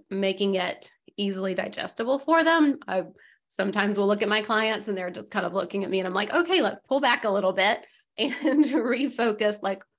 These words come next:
what, what's the problem we're solving now and where do we go from here?" Um, so it, my business has grown and evolved. Um, I love it. And, you know, I love my one to work,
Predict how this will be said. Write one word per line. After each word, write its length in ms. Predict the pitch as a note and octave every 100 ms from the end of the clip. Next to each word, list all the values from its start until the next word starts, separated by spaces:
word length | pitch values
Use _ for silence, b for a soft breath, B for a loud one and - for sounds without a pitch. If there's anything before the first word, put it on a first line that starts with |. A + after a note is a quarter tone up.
| _ _ _
what, 460 | G#3+ G#3 A3 G3 -
what's 220 | G#3+ G#3
the 100 | G#3+
problem 420 | G#3 G3+ G3+ F#3+
we're 140 | F#3+ F3+
solving 500 | F3+ F3 F3 E3 F3
now 480 | F3 F#3 A#3+ C4+ B B _ -
and 320 | G#3+ G3+ F3+
where 160 | F#3
do 60 | F3+
we 80 | F3+
go 140 | -
from 220 | - -
here?" 440 | F3 - - - - -
Um, 320 | E3+ - -
so 240 | - G#3+ G3+
it, 260 | A3 G#3+
my 160 | G3 G3+
business 340 | G#3+ G#3+ G#3+
has 160 | G#3+ G#3
grown 320 | G3+ G3+ G3
and 120 | F#3
evolved. 500 | F#3 F#3 F3+ F3+ F#3 - B B -
Um, 460 | F3+ F3 E3+ E3+ - -
I 140 | G#3
love 240 | G3 G3+
it. 200 | F#3+ F#3
And, 340 | F#3 F#3 F3+ F3
you 80 | F#3+
know, 120 | F3+
I 100 | -
love 300 | F#3+ F3+ E3+
my 160 | F#3 F3+
one 200 | F3 F3
to 80 | F3
work, 360 | E3+ E3+ -